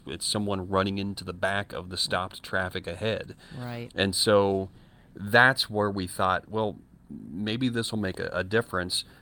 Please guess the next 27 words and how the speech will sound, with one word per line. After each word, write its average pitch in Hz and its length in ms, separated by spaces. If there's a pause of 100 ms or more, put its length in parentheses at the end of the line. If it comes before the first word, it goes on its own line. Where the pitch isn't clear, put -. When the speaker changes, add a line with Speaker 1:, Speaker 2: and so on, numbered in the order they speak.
(120)
Speaker 1:
Uh, 90 260
it's 92 220
about 98 260
a 90 240 (320)
sixteen - 460
percent 101 360
reduction 95 680
in 87 340
crashes 92 540
that 85 120
we 90 120
think 92 340
we'll 85 80
see 113 300
from 87 240
this 80 200
system. 90 520 (360)
Um, 87 460 (260)
we'd 107 280
obviously 92 340
like 87 160
it 95 80
to - 60
be 95 240
higher 120 420
than 87 160
that. - 220